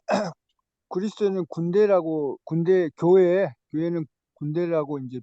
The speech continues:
비유가 됐는데, 아, 교회 목사님께서 이제, 아, 이스라엘 한 부대의 부대장이라고 생각한다면은 우리들도 각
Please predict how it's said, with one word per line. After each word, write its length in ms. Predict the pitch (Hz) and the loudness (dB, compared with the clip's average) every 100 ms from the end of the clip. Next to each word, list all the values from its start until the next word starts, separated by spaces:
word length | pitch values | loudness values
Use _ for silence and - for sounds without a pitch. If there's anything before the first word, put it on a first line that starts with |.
| - | -12
비유가 580 | 147 147 135 139 135 120 | -8 -8 -8 -8 -8 -10
됐는데, 540 | 135 135 123 120 156 127 _ _ _ _ _ _ _ _ - | -10 -10 -12 -10 -10 -10 _ _ _ _ _ _ _ _ -12
아, 120 | 117 - | -12 -8
교회 200 | 147 156 | -4 -2
목사님께서 800 | 135 131 160 151 135 - 123 123 | -4 -6 -6 -6 -6 -10 -12 -10
이제, 360 | 117 117 110 - - | -12 -12 -14 -16 -14
아, 240 | 113 113 - | -12 -10 -12
이스라엘 360 | 139 - 147 135 | -14 -10 -8 -8
한 160 | 143 - | -10 -12
부대의 420 | 131 143 131 120 - | -12 -6 -6 -8 -12
부대장이라고 600 | 135 143 143 131 120 113 | -12 -8 -8 -8 -12 -14
생각한다면은 760 | - 90 - 123 120 123 151 156 _ _ _ _ _ | -18 -20 -20 -20 -16 -16 -18 -20 _ _ _ _ _
우리들도 480 | - 131 131 123 123 | -14 -10 -12 -12 -16
각 240 | - 131 | -12 -14